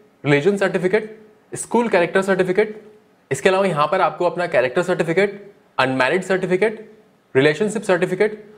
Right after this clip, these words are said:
दोस्तों, यहाँ पर आपको बता दें कि रिलेशनशिप सर्टिफिकेट केवल उन्हीं कैंडिडेट्स को लेकर जाना है जो कि sons of servicemen हैं या फिर sons of ex servicemen हैं या फिर sons of war widow हैं।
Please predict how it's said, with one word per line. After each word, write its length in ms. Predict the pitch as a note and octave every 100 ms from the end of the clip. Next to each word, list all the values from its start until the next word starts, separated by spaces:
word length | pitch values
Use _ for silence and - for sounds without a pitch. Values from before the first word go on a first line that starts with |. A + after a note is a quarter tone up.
| _ _ C#3+
दोस्तों, 240 | D#3 G#3
यहाँ 220 | C#3 C3+
पर 100 | F3
आपको 200 | F#3 F#3
बता 240 | C3+ B2+ C3
दें 140 | D3+
कि 80 | G3
रिलेशनशिप 480 | C#3+ C3+ F3 E3 -
सर्टिफिकेट 500 | D3 B2+ C#3 F3+ D#3+
केवल 220 | C3 -
उन्हीं 260 | - E3
कैंडिडेट्स 360 | G3 D#3 D#3 D#3
को 100 | E3+
लेकर 220 | C3+ C3
जाना 200 | A#2 A#2
है 180 | C#3+ A3+ - -
जो 80 | G#3+
कि 240 | F#3 G#3 - -
sons 320 | - C#3 D3
of 100 | F#3
servicemen 460 | F#3 B2 C#3 E3+ E3+
हैं 120 | G#3+ - - _ -
या 80 | C#3+
फिर 140 | E3+
sons 300 | E3 D3 D#3
of 200 | F#3 -
ex 180 | C3 -
servicemen 400 | F3+ G3 G3 F#3
हैं 160 | A3+ - _
या 120 | D3
फिर 140 | D#3 F#3
sons 340 | - F#3+ F#3+
of 240 | C#3+ F3 -
war 200 | B2+ C3+ C3+
widow 220 | C3 A#2+
हैं। 160 | A2